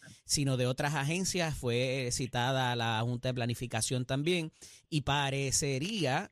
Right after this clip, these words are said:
que todos esos asuntos administrativos, por decirlo de cierta manera, y los, y lo que tiene que pasar, no se, no, no, no ha culminado ese trámite. Eh, el juez va por encima de eso.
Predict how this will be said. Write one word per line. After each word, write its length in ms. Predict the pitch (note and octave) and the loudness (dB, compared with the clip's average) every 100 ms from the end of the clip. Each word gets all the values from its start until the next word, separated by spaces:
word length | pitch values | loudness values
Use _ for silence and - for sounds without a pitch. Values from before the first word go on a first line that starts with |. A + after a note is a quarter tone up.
| _ - | _ -6
que 120 | A#2 | -6
todos 400 | - A2+ C3 D3 | -2 0 2 2
esos 540 | D3 - D3+ D3+ - _ _ _ - | 0 0 -2 -2 -10 _ _ _ -6
asuntos 600 | B2+ - D3+ D3 D#3 - C#3 | -4 0 0 2 0 0 -2
administrativos, 840 | C3+ C3+ C3 - A#2 C3 F#3 D3 | -2 0 0 0 -2 0 -2 -2
por 140 | B2+ | -4
decirlo 340 | A2+ - B2+ C#3 | -4 -4 -2 -2
de 60 | |
cierta 320 | C3+ C#3+ C#3 C#3+ | 0 -2 -2 -2
manera, 480 | D#3 F#3+ F3+ C3+ - _ - | -2 -2 -2 -2 -6 _ -4
y 120 | A#2 | 0
los, 200 | A#2 G#2+ - | 0 -2 -4
y 220 | B2 A2+ | -4 -2
lo 220 | A2 G#2 | -2 -4
que 160 | - G2+ | -6 -4
tiene 360 | C3 D#3 D#3+ | 2 2 2
que 100 | D3 | -4
pasar, 480 | C3+ C#3 F#3+ D#3 C#3+ - _ _ - | -2 -2 0 -2 -4 -12 _ _ -4
no 360 | C3 C3+ C#3 | 0 2 2
se, 220 | C#3+ D#3 - | 0 -2 -2
no, 240 | C#3+ C3 - | -2 -2 -2
no, 300 | B2 A#2+ - | -2 -2 -4
no 400 | A2 A2 A2 A#2 | -6 -6 -2 -2
ha 40 | C#3 | 0
culminado 720 | F3 D#3+ C#3+ D3 G#3 D3+ A2 | 0 0 0 0 -2 -2 -2
ese 240 | A2+ D3+ | -2 -2
trámite. 640 | B2 F3 G3+ C3+ F#2+ G2+ - _ _ _ | 0 -2 -2 -4 -6 -8 -10 _ _ _
Eh, 360 | A#2+ B2 A#2+ - - | -2 0 0 -2 -4
el 160 | A#2 | -2
juez 280 | A#2 D#3+ A3 - _ _ - B2+ | 2 0 0 -6 _ _ -6 -2
va 80 | |
por 160 | E3 F3+ | 0 0
encima 400 | E3+ - F3 D#3+ | 0 0 0 0
de 220 | E3 A3+ | 0 2
eso. 400 | A#3+ A3+ A3+ - | 2 0 0 -4